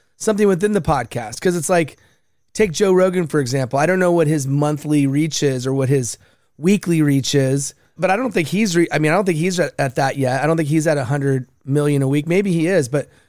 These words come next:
I mean, YouTube's a, a channel that we don't even know what that could end up being. That alone could, could help him get there. So I guess I'm just trying to figure out, like, what, what will help him get there the quickest.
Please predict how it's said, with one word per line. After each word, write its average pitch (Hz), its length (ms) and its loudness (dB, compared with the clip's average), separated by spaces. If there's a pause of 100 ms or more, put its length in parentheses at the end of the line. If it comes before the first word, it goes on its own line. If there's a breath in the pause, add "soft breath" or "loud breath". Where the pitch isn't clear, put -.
(100)
I 175 60 -2
mean, 196 140 4
YouTube's 262 500 2
a, - 400 -2
a 147 140 -6
channel 180 320 2
that 175 100 2
we 175 120 4
don't 185 180 2
even 175 180 2
know 190 180 2
what 185 180 2
that 143 200 -2
could 151 140 -4
end 151 160 0
up 135 120 0
being. 135 140 0
That 160 240 -2 (320)
alone 170 520 2
could, 156 360 0 (380)
could 175 120 2
help 175 200 2
him 147 160 0
get 185 260 -2
there. 117 340 -4 (100)
So 160 500 0 (400)
I 143 60 -6
guess 180 180 0
I'm 185 80 0
just 165 120 -2
trying 175 140 0
to 147 100 0
figure 160 240 2
out, 151 140 2
like, 131 180 -2
what, 165 320 2
what 160 200 0
will 180 100 2
help 165 180 2
him 156 100 -2
get 151 140 0
there 156 120 2
the 143 100 -2
quickest. 151 640 -2